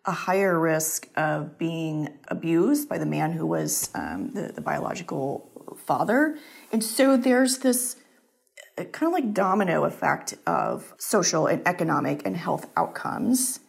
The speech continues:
that can result from being denied, um, reproductive rights.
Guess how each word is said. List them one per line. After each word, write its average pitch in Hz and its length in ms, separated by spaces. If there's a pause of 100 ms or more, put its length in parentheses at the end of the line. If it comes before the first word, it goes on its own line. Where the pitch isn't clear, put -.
(120)
that 160 400
can 208 440
result 156 420
from 131 600 (320)
being 165 220
denied, 69 640 (420)
um, - 180
reproductive - 560
rights. - 480